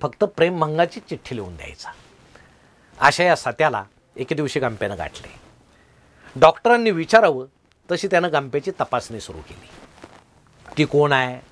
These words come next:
कोणत्या इयरला आहे, कुठल्या फॅकल्टीची आहे,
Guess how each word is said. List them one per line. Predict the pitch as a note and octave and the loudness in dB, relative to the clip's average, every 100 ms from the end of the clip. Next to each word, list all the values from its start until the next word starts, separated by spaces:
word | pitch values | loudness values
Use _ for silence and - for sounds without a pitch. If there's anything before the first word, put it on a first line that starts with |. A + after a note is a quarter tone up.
| _ _ _ _ _ _ _ - | _ _ _ _ _ _ _ 0
कोणत्या | D#3 D#3+ E3 | 4 4 4
इयरला | E3 D#3+ D3 C#3+ | 4 4 2 0
आहे, | B2+ B2 - _ _ _ _ _ - | -2 -4 -14 _ _ _ _ _ -4
कुठल्या | D#3+ F3+ F#3 | 2 4 4
फॅकल्टीची | C#3 D3+ F#3+ G3 F#3+ F3 | 0 0 -2 0 -2 -2
आहे, | D#3 | -2